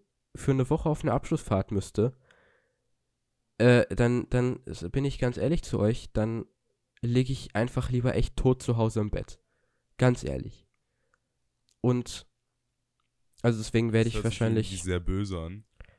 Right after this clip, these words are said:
Speaker 1: Ja, es, also, vielleicht, ich, äh, ja, ich, wahrscheinlich denken jetzt viele, ich übertreibe, aber Leute, wirklich nicht gut, wenn es irgendeiner aus meinem Kurs hört. Ja, was wollen die machen, so, keine Ahnung.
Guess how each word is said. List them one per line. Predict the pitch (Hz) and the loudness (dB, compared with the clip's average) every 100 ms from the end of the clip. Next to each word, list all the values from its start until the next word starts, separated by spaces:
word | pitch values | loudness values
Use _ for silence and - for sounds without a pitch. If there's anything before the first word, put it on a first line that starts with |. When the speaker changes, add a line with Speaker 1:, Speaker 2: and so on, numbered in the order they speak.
| _ _ - - | _ _ -20 -14
Speaker 1:
Ja, | - 104 98 92 92 - - _ | -2 2 4 4 2 -6 -20 _
es, | - - | -10 -6
also, | - 190 220 - _ _ _ - | 0 2 2 0 _ _ _ -10
vielleicht, | - 170 - | -2 0 0
ich, | - 107 | -4 -4
äh, | - - 120 | -2 0 2
ja, | 110 120 104 | 4 4 2
ich, | - - - | -2 -14 -8
wahrscheinlich | - 107 113 110 107 - - | -6 -2 0 2 0 -4 -2
denken | 98 104 - | -2 -2 -2
jetzt | 101 - | -4 -4
viele, | - 117 110 | -6 0 0
ich | 110 | 2
übertreibe, | 98 95 - 107 104 123 _ | 0 0 2 2 2 -2 _
aber | 101 101 101 - | 0 4 2 2
Leute, | 104 107 104 98 - | 2 4 4 -2 -4
wirklich | 107 107 - 92 - - _ _ _ _ _ _ _ _ _ _ _ _ _ - | -4 -2 0 -2 -2 -14 _ _ _ _ _ _ _ _ _ _ _ _ _ 2
nicht | 131 131 | 6 6
gut, | - 113 - - | 4 2 0 -6
wenn | 101 | -4
es | 104 | -4
irgendeiner | - 127 123 117 | -2 -2 -2 -2
aus | 110 | -2
meinem | 117 107 | -4 -4
Kurs | - 110 | -2 0
hört. | 123 123 - - - - - _ _ _ _ _ - | 2 0 -2 -12 -20 -20 -20 _ _ _ _ _ 0
Ja, | 104 | 2
was | 101 - | 2 2
wollen | 104 | 0
die | 104 | 2
machen, | 110 107 101 | 2 0 -2
so, | 92 | -2
keine | 92 104 101 | 0 0 2
Ahnung. | 98 101 | 2 0